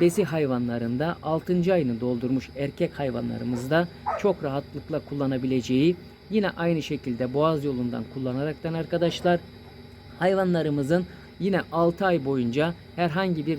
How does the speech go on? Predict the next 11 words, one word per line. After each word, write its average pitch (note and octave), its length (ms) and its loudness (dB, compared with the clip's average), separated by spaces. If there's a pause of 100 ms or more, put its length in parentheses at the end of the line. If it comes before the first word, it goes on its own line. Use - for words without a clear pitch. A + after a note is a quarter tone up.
dıştan D#3+ 360 0
müdahaleye D3 480 2
ihtiyaç C#3 540 -2
duymadan E3+ 520 4 (440)
hayvanlarımızın, D#3 880 0 (280)
besi C#3+ 220 4
hayvanlarımızın A#2+ 840 2
daha D3 280 0
etli, E3+ 420 2 (280)
daha C#3 240 -2
sallı, E3+ 520 0